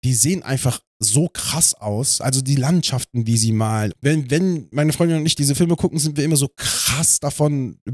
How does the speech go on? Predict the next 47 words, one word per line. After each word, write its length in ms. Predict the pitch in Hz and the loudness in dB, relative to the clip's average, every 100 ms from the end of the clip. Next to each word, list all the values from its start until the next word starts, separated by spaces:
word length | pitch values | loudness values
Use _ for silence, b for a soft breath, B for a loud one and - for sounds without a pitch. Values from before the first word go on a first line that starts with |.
| 110 | -6
überwältigt, 1080 | - 127 120 101 131 196 - 156 160 - 113 | 0 0 0 0 0 0 2 0 0 -2 -2
wie 180 | 151 170 | 0 2
schön 480 | - 151 156 151 - | 0 2 2 0 -4
eine 80 | 135 | -2
Landschaft 400 | 135 190 113 - | 0 0 -2 -4
aussehen 340 | 101 - 104 | 0 0 0
kann, 140 | 104 101 | -2 -2
die 100 | 101 | -2
gezeichnet 440 | 98 101 101 92 | -2 -2 -2 -2
ist. 180 | 101 - | -2 -2
Das 140 | 120 | -2
sieht 140 | 165 131 | -2 -2
aus 180 | 151 147 | -4 -2
wie, 140 | 135 - | -6 -4
das 220 | 123 - | -2 0
sind 280 | 139 175 - | 0 -4 -2
Gemälde. 720 | 120 113 165 170 107 92 - | -2 0 2 0 -2 -8 -6
Also 240 | 135 139 127 | -2 0 0
jeder 380 | 131 185 170 | 0 0 0
einzelne 340 | 143 165 151 143 | 0 0 2 0
Frame 320 | - 151 147 | 0 0 0
ist 240 | 143 - - | 0 0 0
eigentlich 300 | 127 127 - | -4 -2 0
ein 80 | 113 | 2
Gemälde 500 | 107 113 117 85 85 | 2 2 0 -2 -2
und 180 | 101 110 | -2 0
das 200 | - 127 | 0 2
ist 220 | - 85 - - | 0 -2 -8 -4
genau 240 | 113 120 | 0 2
das, 180 | 120 - | 0 0
was 120 | 117 | 0
ich 100 | 131 | 2
meine. 380 | 139 127 92 107 - | 2 0 -2 -8 -2
Es 160 | 127 135 | -2 0
wird 140 | 123 | -2
halt 220 | 123 117 _ | -2 -2 _
hart 260 | - 127 - | 0 0 0
viel 200 | 143 127 | -2 0
in 100 | 127 | 0
diese 300 | 120 120 113 | 0 2 0
Qualität 640 | - 120 120 - 151 151 | -2 -2 0 2 0 0
und 160 | 120 117 | -4 -2
in 60 | 117 | 0
die 80 | 113 | 0
Produktion 480 | 117 107 - 123 | 0 0 0 0
ge-, 80 | 120 - _ | 0 -4 _
ge-, 100 | 117 | -4